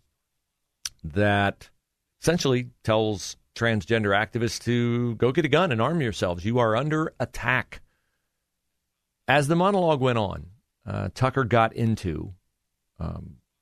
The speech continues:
a restating of something I have told you many times about why I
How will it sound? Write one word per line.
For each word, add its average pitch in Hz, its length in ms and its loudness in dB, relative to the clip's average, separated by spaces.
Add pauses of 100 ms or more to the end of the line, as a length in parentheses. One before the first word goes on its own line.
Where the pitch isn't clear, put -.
(960)
a 104 260 4
restating 143 720 0
of 110 100 -2
something 110 320 -2
I 104 160 0
have 98 120 -4
told 104 280 -2
you 98 120 -2
many 87 240 -4
times - 360 -14 (800)
about 107 320 0
why 104 480 2
I 107 400 0